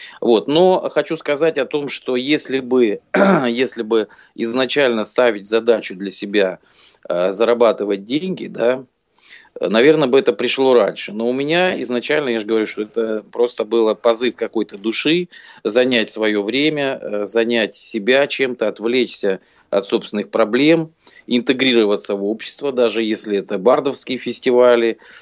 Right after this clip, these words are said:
а, какие-то внутри вос. Я потом принимал уже участие, тоже ездил и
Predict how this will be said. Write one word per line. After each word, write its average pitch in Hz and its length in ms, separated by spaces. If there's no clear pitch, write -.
а, 90 320
какие-то 95 680
внутри 98 760
вос. 123 400
Я 117 140
потом 107 300
принимал 104 420
уже 95 160
участие, 95 460
тоже 90 280
ездил 92 420
и 92 360